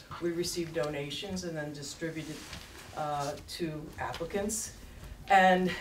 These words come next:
I think the Federated Church was one of the five oh one C threes, uh, that offered their umbrella to receive tax-exempt donations. Peggy McKinley's brother, who is an attorney,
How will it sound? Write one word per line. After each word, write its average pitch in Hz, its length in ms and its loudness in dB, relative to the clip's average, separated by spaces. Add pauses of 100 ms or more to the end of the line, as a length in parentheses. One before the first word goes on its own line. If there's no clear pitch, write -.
(160)
I 170 60 0
think 156 240 -6
the 156 60 -4
Federated 170 540 6
Church 185 380 0
was 160 180 -4
one 160 120 4
of 147 100 0
the 143 60 -6
five 156 260 8
oh 156 80 2
one 151 240 2
C 156 220 -2
threes, 165 540 0 (480)
uh, 165 220 2
that 151 440 6
offered 151 380 6
their 147 200 6
umbrella 151 600 6 (180)
to 202 100 -6
receive 160 640 0
tax-exempt 151 640 2
donations. 143 720 0 (1000)
Peggy 156 240 2
McKinley's 160 580 6
brother, 151 380 6
who 165 100 4
is 151 120 -2
an 151 100 0
attorney, 156 500 4